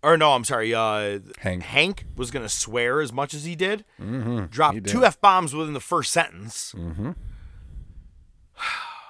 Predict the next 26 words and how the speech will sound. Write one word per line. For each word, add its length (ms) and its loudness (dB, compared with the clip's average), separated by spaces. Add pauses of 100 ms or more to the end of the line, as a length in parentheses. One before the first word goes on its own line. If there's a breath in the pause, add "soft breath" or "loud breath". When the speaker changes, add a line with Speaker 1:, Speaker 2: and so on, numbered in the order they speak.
(1700 loud breath)
Speaker 1:
I 180 -16
don't 160 -18
know. 140 -18
The 100 -16
whole 300 -8
thing 420 -12
was 420 -14 (100)
cringy 920 -12
as 520 -14 (160)
fuck. 1040 -14 (520 loud breath)
This 220 -4
was 200 -4
where 220 0
I 160 6
was 200 -2
like, 360 -2
and 400 -6
this 240 -8
is 120 -12
where 180 -6
it 80 -10
was 180 -8 (100)
F 260 -2
the 140 -12
Attitude 380 -14
Era. 300 -16